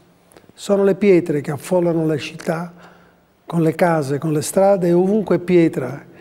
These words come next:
che ha invaso un mondo che era stato creato perché esse fossero amiche e non barriere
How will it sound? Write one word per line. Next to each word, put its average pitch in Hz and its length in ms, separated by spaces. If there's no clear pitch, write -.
che - 140
ha 165 40
invaso 180 420
un 175 120
mondo 185 380
che 170 80
era 165 140
stato 175 340
creato 165 640
perché 180 300
esse 190 260
fossero 175 480
amiche 180 400
e - 20
non 170 260
barriere 175 720